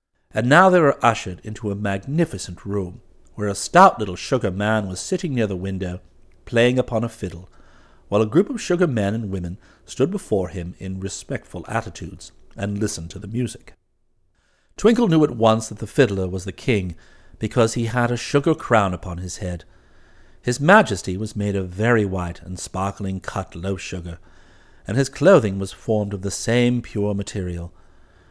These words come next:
The only colour about him was the pink sugar in his cheeks and the brown sugar in his eyes. His fiddle was also of white sugar, and the strings were of spun sugar,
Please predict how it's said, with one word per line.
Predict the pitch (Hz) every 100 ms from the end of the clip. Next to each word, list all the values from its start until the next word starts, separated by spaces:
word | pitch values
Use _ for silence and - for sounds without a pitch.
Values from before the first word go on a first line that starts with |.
| _
The | - -
only | 170 262
colour | - 175 151
about | 127 113 110 -
him | 131 104 82 - _ -
was | 104 -
the | -
pink | - 160 113
sugar | - 101 90
in | 87
his | 90
cheeks | - - 113 - - - - - _ -
and | 98
the | 101
brown | 95 107 104 95
sugar | - 92 92
in | 92
his | 92
eyes. | 101 101 95 85 - - _ _ _ _ _ _ _ -
His | 123
fiddle | - - 175 101
was | 101 104
also | - 143 143 98
of | 87
white | 92 82
sugar, | - - 85 85 - - - -
and | 98 107
the | 110
strings | - - 151 123 113
were | 104
of | 98
spun | - - - 143 117 98
sugar, | - 90 87